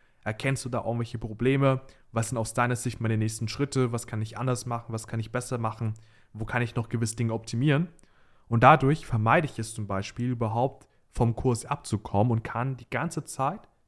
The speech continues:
die richtigen Dinge tun, die Dinge richtig tun, vor allem also auch in der richtigen Reihenfolge und kann da einfach nur umsetzen, also wirklich umsetzen, umsetzen, umsetzen, rausballern, na, und da wirklich auch massiv vorankommen, weswegen wir auch in den letzten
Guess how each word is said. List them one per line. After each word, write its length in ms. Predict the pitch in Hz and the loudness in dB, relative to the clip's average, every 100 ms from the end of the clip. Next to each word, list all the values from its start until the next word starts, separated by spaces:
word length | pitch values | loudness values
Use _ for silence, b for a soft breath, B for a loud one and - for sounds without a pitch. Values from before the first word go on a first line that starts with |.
| _ | _
die 120 | 123 | -4
richtigen 520 | 123 139 - 120 117 107 | -2 -4 -6 -8 -8 -2
Dinge 320 | 165 135 110 | 2 2 2
tun, 360 | - 113 165 - b b b | -4 -2 -4 -6 b b b
die 100 | - | -4
Dinge 320 | 107 131 123 123 | 0 2 2 2
richtig 420 | 175 - 127 - | 0 -4 -12 -10
tun, 280 | - 127 165 | -6 -4 -4
vor 160 | - | -4
allem 100 | 123 | -2
also 200 | 117 113 | -2 -2
auch 120 | 110 | -6
in 80 | 117 | -4
der 80 | 113 | -4
richtigen 380 | 110 - 113 104 | -4 -6 -8 -4
Reihenfolge 800 | 113 156 147 113 98 - 104 156 - b b b b | 0 2 0 -2 -2 -2 -4 -4 -10 b b b b
und 140 | b 113 | b 2
kann 200 | 143 156 | 4 6
da 100 | 147 | 6
einfach 240 | 139 143 | 4 0
nur 160 | 123 - | 0 2
umsetzen, 520 | 151 110 98 - - | 2 4 2 -2 -8
also 240 | 101 107 | -6 -4
wirklich 320 | 127 127 110 - | -2 -2 -2 0
umsetzen, 420 | 151 139 139 131 | 4 4 2 -2
umsetzen, 400 | 127 123 117 - | -4 -2 -2 -4
umsetzen, 480 | 120 123 117 - 110 | -6 -2 -2 -2 -2
rausballern, 720 | 110 160 - 123 127 123 123 - - - - - - - - | 2 0 2 2 4 2 0 -10 -20 -20 -20 -20 -20 -20 -2
na, 160 | 113 | 4
und 380 | 117 120 110 - | 6 6 2 2
da 160 | 113 110 | 4 4
wirklich 340 | 113 120 113 - b b b | 2 0 -4 -8 b b b
auch 200 | 107 107 | 2 4
massiv 380 | 120 123 123 113 | 4 4 2 -2
vorankommen, 720 | 110 113 135 - 98 110 117 | 0 0 0 -2 -4 -2 0
weswegen 360 | 110 113 117 | 0 0 0
wir 80 | 110 | -2
auch 120 | 107 | 0
in 40 | 113 | 0
den 100 | 107 | 0
letzten 480 | 110 - 120 110 | -2 0 2 2